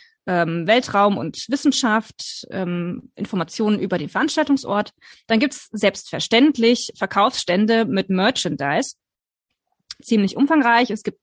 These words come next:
äh, Musikperformances und Workshops, ein Filmfestival, es gibt, ähm, Gaminghallen, also, äh, Möglichkeiten, wo man Computerspiele, aber auch Brettspiele und so weiter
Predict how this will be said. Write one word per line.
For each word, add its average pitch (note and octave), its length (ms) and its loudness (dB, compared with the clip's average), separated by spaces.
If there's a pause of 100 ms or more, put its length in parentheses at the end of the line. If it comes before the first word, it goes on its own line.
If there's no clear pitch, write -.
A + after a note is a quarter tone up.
äh, F#3 200 -2
Musikperformances B3 1080 2
und F3+ 120 -4
Workshops, A#3+ 640 -2 (540)
ein A#3 80 6
Filmfestival, A#3+ 1000 2
es - 220 -8
gibt, A3 360 -4
ähm, F3+ 480 -2 (600)
Gaminghallen, B3 680 4
also, F#3+ 360 2
äh, F#3 220 0
Möglichkeiten, F#3+ 580 -2
wo F3+ 100 -2
man E3+ 460 -2
Computerspiele, G#3+ 880 0
aber F3+ 340 -2
auch - 160 -10
Brettspiele A3 560 -2
und F#3 160 -4
so D#3+ 140 -10
weiter G3 340 -2